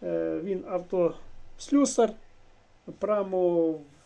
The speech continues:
в, в майстерні, де він ремонтує автомобілі, е, на стінці на цівашку висів металодетектор. Він так десь там по вихідних, ну, як, як мисливці, на риба-, як рибаки на рибалку,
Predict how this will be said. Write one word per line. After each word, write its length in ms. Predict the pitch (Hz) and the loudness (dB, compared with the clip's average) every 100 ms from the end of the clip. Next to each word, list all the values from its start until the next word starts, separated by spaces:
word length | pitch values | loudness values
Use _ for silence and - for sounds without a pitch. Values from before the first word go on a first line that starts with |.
| _ - 196 165 | _ -20 -20 -14
в, 320 | 160 - 175 | -12 -6 -4
в 60 | 165 | -2
майстерні, 520 | 180 180 - 269 240 | -4 -2 4 4 2
де 120 | 220 | -2
він 160 | 226 214 | -4 -2
ремонтує 600 | 214 220 214 226 202 196 - | -2 -2 -4 -4 -2 -2 -4
автомобілі, 840 | 180 190 202 190 185 196 185 180 - - _ _ _ _ 190 | -10 -6 -2 -2 -4 -4 -2 -2 -4 -20 _ _ _ _ -4
е, 420 | 170 170 165 160 165 - - | 0 2 2 -2 -6 -16 -4
на 160 | 269 | -2
стінці 560 | 262 - 311 277 - 247 | -2 4 4 4 2 -2
на 100 | 226 | -2
цівашку 500 | 220 247 240 - 214 | -4 -4 -4 -4 -4
висів 460 | 202 196 226 208 175 - - - | -2 -2 -2 -2 -4 -12 -18 -8
металодетектор. 880 | 175 190 170 170 220 311 277 - 226 - - - - 196 | -2 0 2 0 0 2 2 0 -2 -4 -20 -20 -14 -6
Він 200 | 208 175 | -4 -2
так 240 | 180 165 - - - - - - | -4 -8 -12 -20 -20 -20 -20 -12
десь 200 | 180 165 | -6 -6
там 180 | - 160 | -4 -6
по 140 | 185 | -2
вихідних, 680 | 185 180 185 170 170 156 - - - - 403 | -4 -2 -4 0 0 -2 -8 -20 -20 -20 -12
ну, 120 | 370 226 | -6 -2
як, 200 | 175 - - - - | -2 -4 -12 -20 -12
як 220 | 165 160 | -10 -6
мисливці, 600 | 165 160 226 220 - - | -4 -4 -4 -6 -6 -8
на 100 | 170 | -6
риба-, 280 | 156 160 - | -6 -8 -6
як 180 | 175 165 | -6 -6
рибаки 340 | 160 170 170 | -8 -8 -6
на 120 | 160 151 | -6 -6
рибалку, 560 | 151 226 202 - 180 | -6 -4 -4 -4 -8